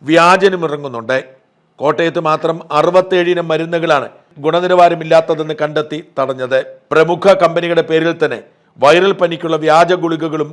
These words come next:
കണ്ടെത്തിയിരുന്നു. ഇത് സംബന്ധിച്ച് നെയ്യാറ്റിൻകര കോടതിയിൽ കേസ് നടക്കുന്നുണ്ട്. ഈ വാർത്ത മഞ്ഞുമലയുടെ ഒരറ്റം മാത്രമാണ്. പതിനാല് ജില്ലകളുള്ള കേരളത്തിലെ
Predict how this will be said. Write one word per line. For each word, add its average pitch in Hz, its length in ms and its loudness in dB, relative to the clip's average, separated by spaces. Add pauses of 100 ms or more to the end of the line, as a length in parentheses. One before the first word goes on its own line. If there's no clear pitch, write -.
കണ്ടെത്തിയിരുന്നു. 127 580 -8 (640)
ഇത് 151 100 -2 (100)
സംബന്ധിച്ച് 151 460 -4
നെയ്യാറ്റിൻകര 151 580 -4
കോടതിയിൽ 139 300 -8 (140)
കേസ് 131 300 -12
നടക്കുന്നുണ്ട്. 117 460 -8 (440)
ഈ - 20 -2 (100)
വാർത്ത 175 300 2 (100)
മഞ്ഞുമലയുടെ 160 580 -4 (100)
ഒരറ്റം 139 400 -6
മാത്രമാണ്. 120 440 -10 (840)
പതിനാല് 160 560 -2 (120)
ജില്ലകളുള്ള 156 600 -4
കേരളത്തിലെ 151 500 -6